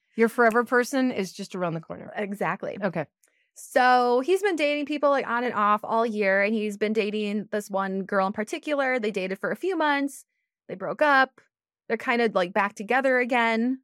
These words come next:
Speaker 2: It's now towards the end of the year. And what, there's, like, four, three weeks left in the year. And instead of, like,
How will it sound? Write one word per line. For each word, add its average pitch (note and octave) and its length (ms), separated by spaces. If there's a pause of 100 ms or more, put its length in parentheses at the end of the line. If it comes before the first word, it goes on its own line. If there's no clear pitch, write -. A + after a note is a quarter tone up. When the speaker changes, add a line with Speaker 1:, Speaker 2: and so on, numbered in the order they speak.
(180)
Speaker 2:
It's - 220
now G3 200
towards G3+ 260
the - 80
end G3 100
of F3+ 80
the F#3+ 60
year. A3 420 (360)
And G3 680 (400)
what, G3+ 220
there's, F#3+ 180
like, F#3 160
four, G3 400 (120)
three D4+ 200
weeks A#3 240
left F3+ 180
in F3 80
the E3 100
year. F#2 280 (600)
And A3+ 460
instead D4+ 380
of, G#4+ 400 (160)
like, A3+ 280